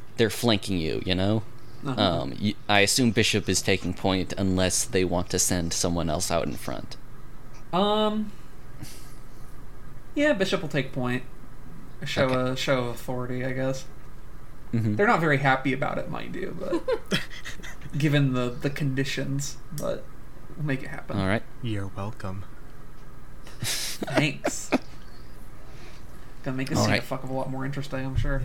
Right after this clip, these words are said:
Speaker 3: <laughs>
Speaker 1: Yeah. So, uh,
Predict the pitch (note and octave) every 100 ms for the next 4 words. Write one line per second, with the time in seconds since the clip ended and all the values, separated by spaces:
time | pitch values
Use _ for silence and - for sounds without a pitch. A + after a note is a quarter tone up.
0 | B2 B2 A#2 B2+ B2 A2+ - - - -
1 | G#2+ A2 - - - - - - - -
2 | - - - - - - - - B2+ D3+
3 | F2 - - - - - - - - -
4 | - - A2+ G2 G2 G2+